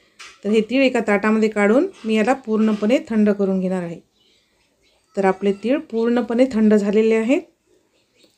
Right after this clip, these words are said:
पूर्णपणे थंड झाल्यानंतरच आपल्याला हे मिक्सरच्या भांड्यामध्ये टाकायचे आहे. तर मी हे तीळ मिक्सरच्या भांड्यामध्ये टाकून घेतलेले आहेत आणि आपल्याला हे तीळ वाटून घ्यायचे आहेत.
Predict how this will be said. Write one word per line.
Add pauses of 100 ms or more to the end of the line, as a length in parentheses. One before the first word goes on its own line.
(120)
पूर्णपणे
थंड
झाल्यानंतरच
आपल्याला
हे
मिक्सरच्या
भांड्यामध्ये
टाकायचे
आहे. (1900)
तर
मी
हे (120)
तीळ
मिक्सरच्या
भांड्यामध्ये
टाकून
घेतलेले
आहेत (720)
आणि
आपल्याला
हे
तीळ (480)
वाटून
घ्यायचे
आहेत.